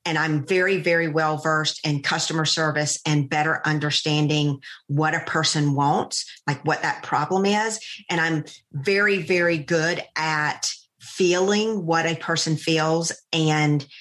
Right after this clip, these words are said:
that personality and my thought process allowed me to come up with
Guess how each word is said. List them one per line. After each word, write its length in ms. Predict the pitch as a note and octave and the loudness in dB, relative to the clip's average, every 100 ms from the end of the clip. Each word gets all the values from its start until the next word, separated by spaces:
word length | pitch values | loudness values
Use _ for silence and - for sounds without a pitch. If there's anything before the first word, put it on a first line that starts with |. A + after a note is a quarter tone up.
| - _ _ C3+ | -20 _ _ -8
that 520 | F#3 E3 F3+ - - - _ _ _ _ _ _ _ | -4 -2 -2 -2 -8 -8 _ _ _ _ _ _ _
personality 1300 | - F3+ - F3 D3+ D3+ F3 F#3 F#3+ G3 G3 G3+ G3+ _ _ _ - | -2 -2 0 0 0 0 0 2 2 2 2 -2 -6 _ _ _ -2
and 560 | E3 D#3+ D#3 D#3 C#3+ - - | 0 0 0 0 -2 -4 0
my 380 | E3 D#3 D#3 D#3 | 2 4 2 -2
thought 400 | - D#3 D3 - | 0 0 0 0
process 680 | F3 F3 - F3+ F3+ F#3 - | -2 0 0 0 0 -2 -4
allowed 500 | E3 D#3+ D#3 D#3+ D3+ | -2 0 2 0 0
me 280 | D#3+ D#3+ D#3+ | 0 0 0
to 500 | - F3 D#3+ D3+ D3 - - - _ | 0 2 4 2 -2 -12 -20 -20 _
come 280 | - A#3+ G3 | -2 0 0
up 200 | F#3 E3+ | 0 0
with 160 | E3+ | -2